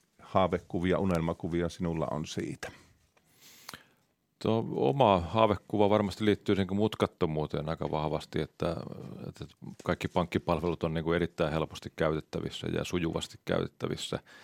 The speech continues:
Speaker 2: Ja, ja että oikea-aikaista informaatiota tulee, tulee niinku asiakkaille ja, ja vinkkejä siihen omaan talouteen, omaa talousparrausta,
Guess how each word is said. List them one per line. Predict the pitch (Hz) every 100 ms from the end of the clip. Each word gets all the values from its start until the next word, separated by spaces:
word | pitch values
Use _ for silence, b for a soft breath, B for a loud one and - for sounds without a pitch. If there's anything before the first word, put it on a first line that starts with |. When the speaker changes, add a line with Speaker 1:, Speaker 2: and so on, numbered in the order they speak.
| B B B B B B B B
Speaker 2:
Ja, | 92 82 85
ja | 87 82
että | - 85 78 80 - - - - - -
oikea-aikaista | - 90 - 90 85 87 85 - - 85 80 -
informaatiota | 98 82 90 82 82 80 82 80
tulee, | - 50 50 - B B B - -
tulee | 87 80
niinku | 80 85
asiakkaille | 85 82 85 - - - 87
ja, | 85 85 78 78
ja | 87
vinkkejä | 98 85 - 85
siihen | 85 85
omaan | 87 82 78
talouteen, | 82 85 80 85 85
omaa | 87 85
talousparrausta, | - 85 85 - 87 82 87 82 - -